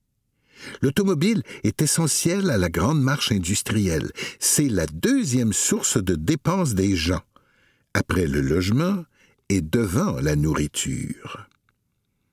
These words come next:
Un cocktail de transport. Bien sûr, Michel Labrec ne veut pas faire pédaler nos aînés dans la neige. Toutefois, il aimerait nous faire réfléchir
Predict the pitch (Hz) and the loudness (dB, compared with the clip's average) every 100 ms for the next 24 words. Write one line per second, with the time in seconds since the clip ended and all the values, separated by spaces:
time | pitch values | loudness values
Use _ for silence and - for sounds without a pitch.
0 | _ _ 104 101 - - - 165 185 120 | _ _ -2 0 0 -2 -2 -2 0 -2
1 | - - 92 - - - - - - _ | -4 -2 -2 -2 -6 -8 -12 -20 -20 _
2 | _ _ _ _ _ _ _ _ _ _ | _ _ _ _ _ _ _ _ _ _
3 | - 76 107 131 - 123 131 - - _ | -10 -2 0 0 0 0 0 -6 -10 _
4 | - - - - 135 - 196 185 165 165 | -20 -20 -12 -2 0 2 2 0 0 0
5 | 180 - 113 113 104 104 113 - 87 - | -2 0 0 2 0 2 0 0 -2 0
6 | 95 80 78 87 85 76 78 73 73 73 | 0 0 2 2 2 0 0 0 0 0
7 | 73 69 - 127 - - 123 - 156 131 | 0 0 -2 -4 -2 -2 -2 0 0 0
8 | - - - _ _ _ _ 185 185 180 | -6 -20 -20 _ _ _ _ 0 2 2
9 | 185 262 233 107 - 90 80 98 - 131 | 2 0 2 0 0 0 0 0 0 -2
10 | - - 202 95 | 0 0 0 -2